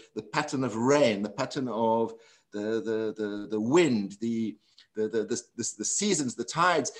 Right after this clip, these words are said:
You know, if you, if you're on the beach and the waves are coming in, they might seem like, um, chaos. However, if you map out those, those, those waves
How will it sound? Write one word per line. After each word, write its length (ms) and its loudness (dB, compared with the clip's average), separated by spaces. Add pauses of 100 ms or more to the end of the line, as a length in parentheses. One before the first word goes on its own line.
(160)
You 80 -2
know, 80 6
if 120 0
you, 160 -4
if 120 -4
you're 180 8
on 100 6
the 80 4
beach 720 2 (680)
and 120 2
the 60 6
waves 260 8
are 40 -2
coming 360 2
in, 240 0 (320)
they 120 -2
might 260 2
seem 380 2
like, 480 0
um, 320 -2
chaos. 600 0 (440)
However, 360 8
if 120 4
you 80 6
map 360 2
out 340 4
those, 240 2 (160)
those, 340 0
those 360 0
waves 460 2